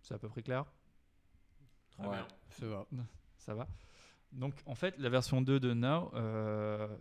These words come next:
Speaker 1: se recentre, enfin, se recentre, se base entièrement sur le serverless. Et donc, ce qui va se passer, c'est que quand vous allez, euh, déployer votre application, par exemple, vous allez intégrer, euh, Now, euh,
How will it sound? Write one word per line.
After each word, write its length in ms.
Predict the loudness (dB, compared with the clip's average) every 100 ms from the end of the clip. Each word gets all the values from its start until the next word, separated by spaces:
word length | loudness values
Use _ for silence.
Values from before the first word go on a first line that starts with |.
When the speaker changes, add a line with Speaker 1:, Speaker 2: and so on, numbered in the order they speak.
| -12
Speaker 1:
se 240 | -6 0
recentre, 460 | 2 0 -2 -4 -4
enfin, 140 | -12
se 100 | -10
recentre, 260 | -14 -14 -20 -20
se 220 | -20 -8 -4
base 260 | 2 2
entièrement 380 | 2 -4 -4 -2
sur 200 | -4 -4
le 100 | -4
serverless. 580 | -2 -2 0 0 -2 -8 _ _ _ _ _ _ _ _ _ _ _ _
Et 120 | -8 -8 -10
donc, 400 | -4 -2 -2 -8 -20
ce 100 | -6
qui 80 | -2
va 80 |
se 60 | 0
passer, 240 | -2 -4
c'est 160 | 0 -2
que 80 | -2 _
quand 180 | 2 4
vous 240 | 4 4
allez, 340 | 6 8 6 4
euh, 400 | -2 -2 -2 -2 -6 -12 -8
déployer 320 | -2 0 2
votre 180 | 0 -2
application, 360 | -6 -4 -4 -4 -8 -18 -12
par 120 | -6
exemple, 260 | -4 -2 -2
vous 60 |
allez 120 | -4 -6
intégrer, 520 | -6 -6 0 0 0 -10 -20 -20 -12
euh, 260 | -8 -6
Now, 460 | -4 -2 0 0 -4
euh, 420 | -8 -10 -12 -14